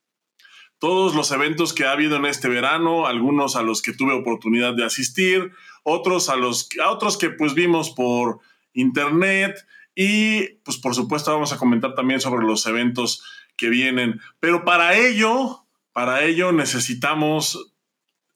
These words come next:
introducir también a, pues, la otra mitad de este, de esta especie de programa, a, pues, podría decir que es mi media naranja en términos del podcast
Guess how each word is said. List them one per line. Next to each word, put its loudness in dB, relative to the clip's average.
introducir 2
también 0
a, -2
pues, -4
la 0
otra 0
mitad -2
de 0
este, -2
de 0
esta -2
especie -2
de 2
programa, 0
a, -2
pues, 0
podría 2
decir 0
que 0
es 0
mi 4
media 2
naranja 2
en -2
términos 2
del 2
podcast -2